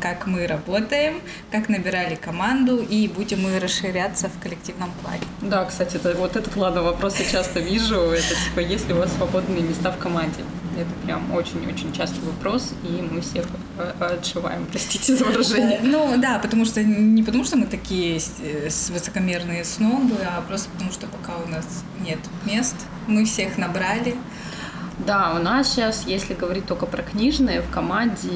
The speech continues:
Speaker 2: э, считая меня, нас
Speaker 1: Четверо.
Speaker 2: четверо, да, четыре нас человека. А, понятное дело, всё началось с меня.
Speaker 1: Мгм.
Speaker 2: М, буду выдаваться в подробности.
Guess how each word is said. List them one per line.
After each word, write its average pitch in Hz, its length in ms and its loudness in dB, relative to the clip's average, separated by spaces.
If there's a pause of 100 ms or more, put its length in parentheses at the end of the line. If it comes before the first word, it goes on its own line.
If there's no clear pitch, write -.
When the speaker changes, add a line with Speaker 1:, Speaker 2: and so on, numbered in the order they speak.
(140)
Speaker 2:
э, 170 240 2
считая 180 520 0
меня, 180 540 2 (300)
нас 196 380 0 (560)
Speaker 1:
Четверо. - 340 -6
Speaker 2:
четверо, - 400 -2 (120)
да, - 120 -4 (260)
четыре - 320 -4
нас - 180 -2
человека. 269 540 0 (500)
А, 180 680 2
понятное 196 320 0
дело, 175 200 2
всё 180 160 -2
началось 165 380 -2
с - 60 -6
меня. 180 300 0 (720)
Speaker 1:
Мгм. 220 180 4
Speaker 2:
М, 156 280 0
буду - 140 -2
выдаваться 160 380 -2
в - 40 -12
подробности. 202 840 2